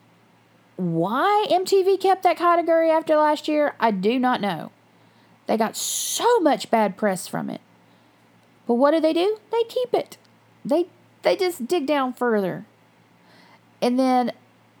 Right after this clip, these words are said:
B T S was nominated for Best Pop, which is awesome. And Best Choreography,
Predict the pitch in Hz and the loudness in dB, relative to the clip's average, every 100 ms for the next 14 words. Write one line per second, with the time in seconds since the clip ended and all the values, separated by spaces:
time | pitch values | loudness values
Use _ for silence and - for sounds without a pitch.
0 | 208 277 302 294 285 262 247 240 226 214 | -2 0 2 0 0 0 2 2 0 -2
1 | 185 247 - - 359 320 - 233 214 269 | -2 -2 -6 0 2 2 2 0 0 -4
2 | - 233 226 311 415 _ _ _ _ _ | 0 2 2 -2 -4 _ _ _ _ _
3 | _ _ _ _ _ _ _ _ _ _ | _ _ _ _ _ _ _ _ _ _
4 | _ _ _ _ _ - 202 202 - 277 | _ _ _ _ _ -4 0 0 2 2
5 | 359 480 370 - 170 | 2 0 -2 -8 -8